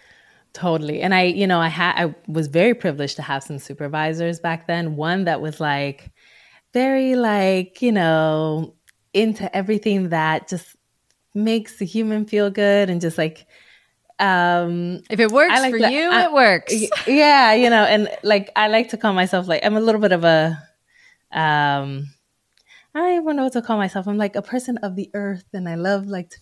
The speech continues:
Speaker 1: feel grounded, and, like, I feel like I, I got a lot of permission to be able to be all of that as a clinician from this supervisor.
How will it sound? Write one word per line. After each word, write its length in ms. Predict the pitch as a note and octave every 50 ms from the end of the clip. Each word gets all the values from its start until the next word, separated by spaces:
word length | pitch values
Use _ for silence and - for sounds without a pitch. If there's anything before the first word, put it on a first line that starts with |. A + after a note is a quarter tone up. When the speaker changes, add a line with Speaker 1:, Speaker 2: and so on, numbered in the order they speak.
| _
Speaker 1:
feel 120 | G3 F3+ E3+
grounded, 560 | F3 - C#4 C#4 C4+ C4+ C4 B3 B3+ A#3+ A3+
and, 120 | A3+ G#3
like, 240 | G3+ F#3 F3+ - - - - - - - - -
I 120 | - F3 F3+
feel 160 | - G#3 G3
like 160 | F#3+ F#3+ F#3+
I, 240 | F3+ E3+ E3+ - _ _ _ -
I 300 | - E3+ F3 F3+ F3+ F3
got 400 | E3+ - F3 E3 E3+ E3+ F3 - -
a 60 | F3
lot 320 | E3+ E3 E3 D#3 D#3+ E3+ F3
of 120 | E3+ E3+
permission 540 | - - F3 D#3+ D#3 D#3+ D3+ - - F3+ E3
to 120 | - F3 D#3
be 160 | D#3 D#3 D#3
able 200 | D#3 D#3 E3+ D#3+
to 140 | - - E3
be 300 | C#3 - E3+ E3+ E3+ E3+
all 200 | - E3 E3 E3 D#3+
of 80 | D3+
that 200 | D#3+ D#3 D3 - -
as 180 | D#3+ D#3+ D3+
a 60 | E3 D#3
clinician 600 | _ - D#3 D#3 D#3 D3+ C#3+ - D#3+ D#3 D3 -
from 440 | _ - D#3 D3 D3 D3+ D#3 D#3+
this 240 | D3+ D#3+ D#3+ D#3+ -
supervisor. 840 | - D#3 D3 - D#3+ D#3+ E3+ F3 F3+ F#3 G3 G#3+ A3 A#3 A#3+ B3